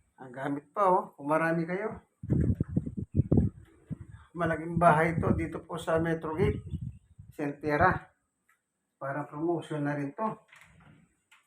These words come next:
Oh, ito, oh. Ilalatag dito. Carpet. Oh.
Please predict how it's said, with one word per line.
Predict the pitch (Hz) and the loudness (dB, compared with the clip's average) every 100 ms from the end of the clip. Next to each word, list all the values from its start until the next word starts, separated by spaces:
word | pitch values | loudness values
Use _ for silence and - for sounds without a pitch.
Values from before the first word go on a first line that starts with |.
| - _ - | -20 _ -14
Oh, | 147 - _ 123 | -12 -12 _ -20
ito, | 135 - | -20 -8
oh. | 175 190 - _ _ _ _ _ _ _ _ _ _ _ _ _ - - - | -6 -6 -8 _ _ _ _ _ _ _ _ _ _ _ _ _ -16 -14 -14
Ilalatag | 127 135 139 135 135 170 - - - - - _ _ | -12 -10 -6 -6 -6 -10 -10 -8 -6 -6 -12 _ _
dito. | 131 135 - 170 - 123 - - - - - - - - | -16 -16 -12 -4 8 8 8 0 -8 -2 0 2 4 4
Carpet. | - - - 196 - - - - - - - - - _ _ _ _ _ _ _ _ _ _ _ _ _ _ _ _ _ _ _ _ - | 4 2 4 8 8 8 -2 -12 -8 -10 -10 -14 -18 _ _ _ _ _ _ _ _ _ _ _ _ _ _ _ _ _ _ _ _ -20
Oh. | 220 | -20